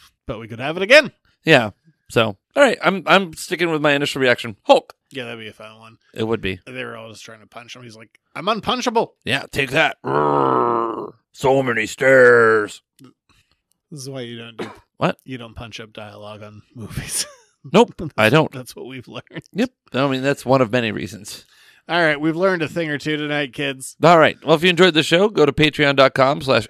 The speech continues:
Speaker 2: editors note comics. A dollar a month gets you the show the day we record it. You can also, um,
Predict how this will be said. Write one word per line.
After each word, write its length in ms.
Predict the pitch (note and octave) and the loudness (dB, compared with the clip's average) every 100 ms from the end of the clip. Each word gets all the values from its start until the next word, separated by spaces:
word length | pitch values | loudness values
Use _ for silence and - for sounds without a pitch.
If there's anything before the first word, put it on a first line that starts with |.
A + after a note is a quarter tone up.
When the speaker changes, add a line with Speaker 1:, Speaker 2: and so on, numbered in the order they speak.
| - | 0
Speaker 2:
editors 360 | B2 B2+ A#2+ | 0 0 0
note 180 | C3 A#2+ | -2 0
comics. 380 | B2 C3 F#3 - | 2 2 0 -2
A 60 | A#2 | -2
dollar 460 | - C#3+ D3 C3+ | 4 6 6 4
a 40 | B2 | 4
month 300 | C3+ E3 - | 0 0 -4
gets 240 | C#3 - | -4 0
you 240 | B2+ A#2+ - _ _ - | 2 0 -2 _ _ -4
the 80 | D3+ | 0
show 220 | G#3+ A#3 | 6 6
the 100 | G#3 | 8
day 120 | G3 | 4
we 120 | F#3 F#3 | 4 2
record 340 | F3 F#3 D3 | 2 2 2
it. 80 | - _ _ - | 0 _ _ -2
You 60 | E3 | 4
can 100 | F3+ | 4
also, 440 | E3+ F#3 F3+ E3+ | 4 4 4 6
um, 340 | D#3+ D3+ C#3+ | 6 4 2